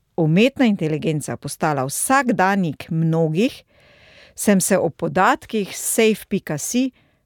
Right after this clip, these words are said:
preprosto zgrozila. Oseminosemdeset odstotkov učencev v starosti od dvanajst do petnajst let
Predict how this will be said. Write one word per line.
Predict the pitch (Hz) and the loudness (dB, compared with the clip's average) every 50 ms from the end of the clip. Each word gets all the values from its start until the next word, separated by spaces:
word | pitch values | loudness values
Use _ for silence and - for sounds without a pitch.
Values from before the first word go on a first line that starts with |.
| _ - | _ -8
preprosto | - 165 156 - - - 170 170 170 185 180 - - - 180 | -4 -4 -4 -4 -2 -2 0 0 0 0 -2 -4 -6 -4 -4
zgrozila. | 165 160 151 165 165 160 147 139 151 147 135 135 135 131 - _ _ _ _ _ _ _ _ _ _ _ _ _ _ _ _ _ _ _ _ _ _ _ _ - | -4 -4 -4 -2 -2 -2 0 0 -2 -2 -2 -2 -4 -8 -10 _ _ _ _ _ _ _ _ _ _ _ _ _ _ _ _ _ _ _ _ _ _ _ _ 2
Oseminosemdeset | - 254 294 311 - - - 269 240 226 214 208 214 226 226 - - 233 208 190 190 - - 220 202 - - - | 4 4 4 4 2 2 4 4 4 6 4 2 2 0 -2 -2 -2 -2 -2 -2 -2 -4 -2 -2 -2 -2 -2 -8
odstotkov | 185 - - - - - - 226 262 262 - - - 262 233 - | -8 -8 -8 -10 -6 0 2 2 2 2 -2 -2 -2 -2 0 0
učencev | 233 233 - - 196 170 156 147 139 - - 135 139 165 160 _ _ _ _ _ _ _ - | -2 -4 -2 -2 -2 0 -2 -4 -6 -6 -8 -8 -8 -10 -14 _ _ _ _ _ _ _ -4
v | 180 | -4
starosti | - - - - 190 175 180 175 180 165 - - 185 160 - | -4 -4 -2 0 2 2 2 2 0 -4 -4 -6 -6 -6 -4
od | 170 151 151 | -6 -8 -8
dvanajst | 143 135 156 175 165 165 160 160 156 139 139 | -6 -2 0 0 0 0 0 -2 -4 -6 -6
do | - 147 | -8 -8
petnajst | - _ - 165 156 151 - 196 202 233 - - - | -10 _ -4 -4 -4 -2 -2 0 0 0 0 0 0
let | 185 190 190 _ - | 0 0 0 _ -6